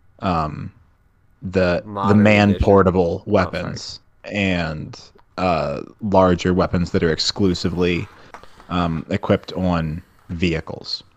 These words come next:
Speaker 2: Uh, well, vehicles, <clears throat> monstrous creatures, and gun carriages, even.
Speaker 1: Yeah, that's, that's
Speaker 2: A-,
Speaker 1: also true.
Speaker 2: actually, I think the,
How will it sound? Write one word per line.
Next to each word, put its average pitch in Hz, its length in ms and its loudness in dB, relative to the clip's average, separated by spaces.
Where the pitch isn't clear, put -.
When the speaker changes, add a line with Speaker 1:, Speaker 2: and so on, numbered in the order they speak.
Speaker 2:
Uh, 101 460 -2
well, 131 180 -2
vehicles, 127 480 0
<clears throat> - 20 4
monstrous 113 460 0
creatures, 101 500 -6
and 92 240 -10
gun 90 240 -8
carriages, 78 560 -12
even. 73 380 -16
Speaker 1:
Yeah, 92 340 2
that's, - 260 -4
that's - 260 -4
Speaker 2:
A-, - 60 2
Speaker 1:
also 127 200 0
true. - 220 -14
Speaker 2:
actually, 160 540 0
I 139 140 2
think 131 480 -8
the, 110 420 -10